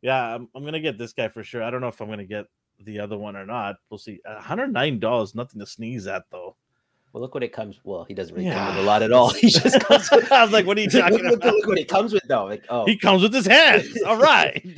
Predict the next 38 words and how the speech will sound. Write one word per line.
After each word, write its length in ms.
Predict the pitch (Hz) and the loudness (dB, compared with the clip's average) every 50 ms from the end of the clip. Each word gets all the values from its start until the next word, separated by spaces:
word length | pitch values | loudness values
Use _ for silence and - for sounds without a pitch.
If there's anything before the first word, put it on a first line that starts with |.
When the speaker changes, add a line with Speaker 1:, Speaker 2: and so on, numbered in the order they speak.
| - - - | -14 -10 -10
Speaker 2:
And 160 | - 160 - | -10 -8 -8
some 160 | - 170 151 | -8 -8 -6
blood. 320 | 151 165 165 - 139 110 - _ - - - _ _ _ _ 196 208 202 160 - | -4 -4 -2 -2 -2 -4 -4 _ -20 -20 -20 _ _ _ _ -20 -20 -20 -20 -16
Speaker 1:
And 200 | - 104 120 135 | -14 -12 -12 -12
some 420 | 135 - 180 175 175 175 175 160 147 135 | -8 -4 -2 -2 -2 -2 -6 -10 -10 -8
weird-looking 560 | 147 170 202 208 196 208 202 - 214 202 147 | -4 -2 -2 -2 -2 -2 -6 -6 -8 -12 -10
blood 300 | 123 160 220 240 190 143 | -6 -4 -4 -4 -4 -2
vines. 600 | 135 131 123 113 110 107 107 113 113 - 185 202 _ _ _ _ _ _ _ | -4 -4 -2 -4 -6 -8 -12 -16 -16 -16 -18 -18 _ _ _ _ _ _ _
The 120 | - 202 180 | -8 -8 -8
blood 380 | 139 131 147 175 202 240 262 | -6 -6 -4 -2 -2 -2 -2
is 160 | 254 - - - | -4 -8 -12 -8
so 160 | 165 170 170 | -8 -8 -6
bad. 480 | 131 131 120 120 113 104 101 101 117 - _ - | -6 -6 -8 -6 -8 -8 -12 -14 -20 -20 _ -20
<laughs> 340 | - - _ 214 - _ - | -20 -20 _ -20 -20 _ -16
Like, 200 | 170 170 139 _ _ _ _ _ _ _ _ _ | -16 -16 -18 _ _ _ _ _ _ _ _ _
Speaker 2:
There, 280 | - 135 123 135 156 160 | -4 0 2 2 4 2
it 40 | 143 123 | 2 0
looks 240 | 131 143 147 135 | -2 -4 -6 -8
Speaker 1:
uh. 20 | 117 | -10
Speaker 2:
just 340 | 139 127 - - - - _ _ _ _ _ _ _ _ _ _ _ _ _ _ - | -10 -10 -10 -12 -16 -20 _ _ _ _ _ _ _ _ _ _ _ _ _ _ -18
cheap. 500 | - - - 131 117 104 101 - _ _ _ _ _ _ _ _ _ _ _ _ _ _ _ _ - 415 440 _ _ _ _ _ _ _ _ - | -16 -14 -12 -12 -12 -12 -14 -16 _ _ _ _ _ _ _ _ _ _ _ _ _ _ _ _ -14 -14 -14 _ _ _ _ _ _ _ _ -10
In 140 | 143 131 135 | -10 -8 -6
the 140 | 131 139 117 | -6 -6 -4
other 280 | 123 127 123 139 139 135 | -4 -4 -4 -4 -4 -4
pictures, 400 | - 143 131 - - 113 95 107 | -6 -8 -10 -10 -12 -14 -12 -12
it 100 | 107 92 | -12 -10
looked, 260 | 101 104 - _ - - | -12 -12 -14 _ -16 -14
it 120 | 110 87 | -14 -12
looked 320 | 90 104 117 117 _ _ | -8 -8 -8 -8 _ _
translucent. 800 | - - 131 110 107 98 - 87 98 98 95 - 92 85 85 82 _ _ _ _ _ _ _ _ _ _ _ _ _ _ _ _ _ _ _ _ _ _ _ _ | -14 -10 -10 -8 -8 -10 -12 -14 -14 -14 -14 -14 -14 -14 -14 -14 _ _ _ _ _ _ _ _ _ _ _ _ _ _ _ _ _ _ _ _ _ _ _ _
So 220 | - - 87 82 73 - | -14 -10 -10 -10 -10 -10
if 100 | 98 - | -8 -6
it 60 | 117 107 | -6 -4
looks 220 | 117 123 - - | -4 -4 -4 -4
like 160 | 110 101 - | -8 -8 -6
that, 240 | - 98 90 - - | -6 -6 -6 -6 -8
then 140 | 87 82 80 | -14 -16 -16
sure. 340 | - - - - - - | -16 -16 -16 -16 -16 -20